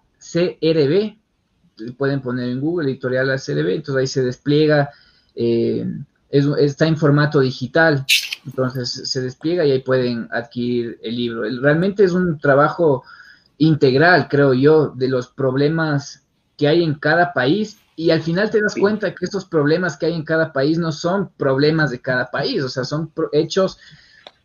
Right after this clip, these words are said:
Speaker 1: que comparten mucho, tienen mucho que ver con lo que pasa en, en, en Ecuador, en Argentina, en, en toda América Latina. Es, es una problemática que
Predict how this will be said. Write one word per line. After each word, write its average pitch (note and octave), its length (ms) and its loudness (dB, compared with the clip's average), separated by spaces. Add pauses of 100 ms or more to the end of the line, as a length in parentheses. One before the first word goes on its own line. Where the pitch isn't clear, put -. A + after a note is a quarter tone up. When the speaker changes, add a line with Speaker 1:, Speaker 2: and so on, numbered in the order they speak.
(100)
Speaker 1:
que D#3+ 140 0
comparten F#3 680 4 (140)
mucho, F#3+ 460 2
tienen F3+ 240 0
mucho F3+ 300 -4
que D#3+ 100 -2
ver F3 160 2
con D#3+ 140 -4
lo C#3 80 -4
que D3+ 100 -16
pasa D#3 380 -4
en, C3 220 -4 (640)
en, B2+ 360 -6 (140)
en C3 260 -6
Ecuador, B2+ 560 2
en C3+ 80 2
Argentina, C3 520 -2
en, B2 480 -2 (320)
en C3+ 100 -4
toda G#3+ 220 4
América G3 340 2
Latina. C#3+ 400 2
Es, - 120 -6
es E3+ 180 -2
una F#3+ 240 0
problemática D#3 880 2 (100)
que A#2+ 400 -2